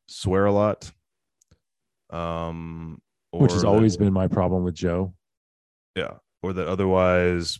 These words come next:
Speaker 1: pump my head full of, um, ungodly things.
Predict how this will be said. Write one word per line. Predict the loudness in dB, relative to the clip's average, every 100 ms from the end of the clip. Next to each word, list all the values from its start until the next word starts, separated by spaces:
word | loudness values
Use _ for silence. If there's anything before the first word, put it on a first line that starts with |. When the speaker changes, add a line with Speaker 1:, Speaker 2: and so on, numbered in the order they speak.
| -10
Speaker 1:
pump | -10 -8
my | -6 -4
head | -2 -4 -4
full | -6 -6 -4
of, | -6 -8 -16 _ _ _ _ _ _ _ _ -12
um, | -8 -8 -8 -12 -14 -16 -16 -20 _ _ _ _ _ _ _ _ _ _ _ -6
ungodly | -6 0 0 2 2
things. | 0 -2 -4 -10 -20